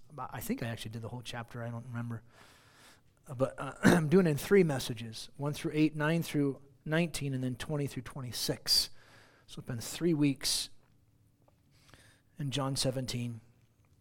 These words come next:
Just some real important truths that you see here. And really, this is the Lord's Prayer. If you wanna ca-, this is actually should be called the Lord's Prayer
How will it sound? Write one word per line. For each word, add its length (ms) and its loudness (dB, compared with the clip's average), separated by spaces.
Just 200 -4
some 160 0
real 340 6
important 640 2
truths 640 4
that 120 -10
you 140 -4
see 400 4
here. 320 -6
And 280 0
really, 420 6
this 240 -2
is 140 0
the 160 8
Lord's 420 6
Prayer. 540 4
If 80 -18
you 80 -8
wanna 200 -6
ca-, 180 -8
this 240 0
is 80 0
actually 240 -2
should 200 6
be 100 0
called 280 -6
the 60 -6
Lord's 340 -6
Prayer 380 -8